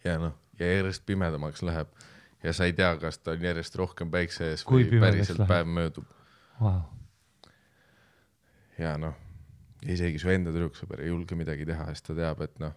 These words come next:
Speaker 2: Ja päike juba tõuseb, aga kui sa talle otsa
Speaker 1: ta, ta
Speaker 2: vaatad,
Speaker 1: teab,
Speaker 2: ikka
Speaker 1: et
Speaker 2: on
Speaker 1: nende
Speaker 2: pime.
Speaker 1: suguvõsas on
Speaker 2: Mhm.
Speaker 1: see Elol esimese öö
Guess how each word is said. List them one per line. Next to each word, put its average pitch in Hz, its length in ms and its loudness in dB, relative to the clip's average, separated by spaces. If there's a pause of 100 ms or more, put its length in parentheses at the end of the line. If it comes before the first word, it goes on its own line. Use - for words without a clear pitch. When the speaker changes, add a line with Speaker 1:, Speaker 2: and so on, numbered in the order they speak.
(140)
Speaker 2:
Ja 117 120 8
päike 120 380 8
juba 107 180 2
tõuseb, 110 380 6
aga 101 180 0
kui 101 80 2
sa 101 140 4
talle 107 260 4
otsa 107 80 0
Speaker 1:
ta, 95 100 2
ta 107 60 6
Speaker 2:
vaatad, 104 240 4
Speaker 1:
teab, 110 160 8
Speaker 2:
ikka 85 80 0
Speaker 1:
et 113 60 6
Speaker 2:
on 104 100 6
Speaker 1:
nende 110 180 8
Speaker 2:
pime. 101 140 8
Speaker 1:
suguvõsas 90 640 0
on 87 120 -2
Speaker 2:
Mhm. 110 200 8
Speaker 1:
see 85 400 4
Elol 82 400 0
esimese 87 480 -2
öö 87 160 2